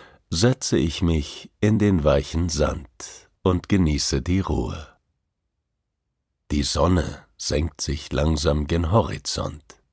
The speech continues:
Ein einsames Fischerboot kehrt nach einem langen Tag nach Hause zurück. Die Wassertropfen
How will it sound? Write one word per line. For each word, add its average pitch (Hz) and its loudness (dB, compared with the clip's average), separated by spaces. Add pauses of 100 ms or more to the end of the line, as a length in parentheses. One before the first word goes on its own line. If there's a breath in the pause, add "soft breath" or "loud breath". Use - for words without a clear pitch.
(1200 loud breath)
Ein 98 4
einsames 113 2
Fischerboot - -4 (200)
kehrt 95 2
nach 82 2
einem 73 0
langen 90 4
Tag - -2 (300 loud breath)
nach 80 0
Hause 67 -2
zurück. 82 -2 (3500 loud breath)
Die 87 4
Wassertropfen 78 0